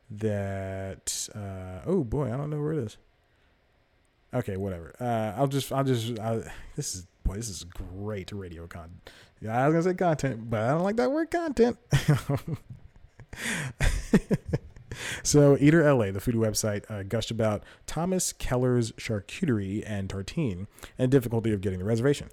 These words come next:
Keller, known for his French Laundry restaurant in California's Napa Valley, cut the ribbon with the city's then mayor. Something just sped by and shook the entire apartment complex. Complex. It's just two apartments.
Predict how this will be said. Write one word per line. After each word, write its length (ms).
Keller, 260
known 260
for 220
his 140
French 320
Laundry 280
restaurant 480
in 160
California's 680
Napa 340
Valley, 400
cut 180
the 80
ribbon 380
with 260
the 280
city's 500
then 240
mayor. 300
Something 420
just 200
sped 340
by 200
and 220
shook 320
the 200
entire 400
apartment 380
complex. 520
Complex. 440
It's 120
just 240
two 140
apartments. 480